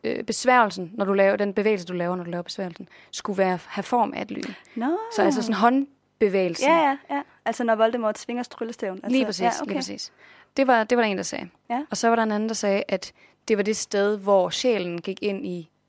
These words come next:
Speaker 1: i ham. Så den har brudt huden.
Speaker 2: Ah.
Speaker 1: Ja,
Speaker 2: Ja,
Speaker 1: det
Speaker 2: spo-, igen, spoiler alert.
Speaker 1: Ja, jamen det,
Speaker 2: <laughs> Ja.
Speaker 1: det her show, eller det, det her podcast, kommer til at spoile alt
Speaker 2: Ja.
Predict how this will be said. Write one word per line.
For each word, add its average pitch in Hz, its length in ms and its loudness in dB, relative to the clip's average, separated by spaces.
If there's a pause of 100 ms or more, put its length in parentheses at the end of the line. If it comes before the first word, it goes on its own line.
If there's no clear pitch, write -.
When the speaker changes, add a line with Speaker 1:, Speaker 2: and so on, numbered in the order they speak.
(120)
Speaker 1:
i 220 80 -2
ham. 175 280 -4 (400)
Så - 140 -6
den 196 120 -2
har 190 80 -4
brudt 190 420 -4 (1000)
huden. 208 420 0 (440)
Speaker 2:
Ah. 226 840 -4
Speaker 1:
Ja, 175 160 0 (200)
Speaker 2:
Ja, 220 100 2
Speaker 1:
det 202 160 0
Speaker 2:
spo-, - 140 -6
igen, 233 240 4
spoiler 262 360 10
alert. 262 280 8 (200)
Speaker 1:
Ja, 185 120 6 (320)
jamen 214 180 6
det, - 20 4 (100)
Speaker 2:
<laughs> 240 80 12
Ja. 180 60 6 (120)
Speaker 1:
det 247 120 4
her 220 120 8
show, 220 400 4 (160)
eller 185 180 0
det, 226 260 -4
det 277 100 6
her 247 80 8
podcast, 226 560 4
kommer 202 200 -2
til 226 260 -2
at 196 200 2 (280)
spoile 214 540 4 (360)
alt - 440 0
Speaker 2:
Ja. 208 80 4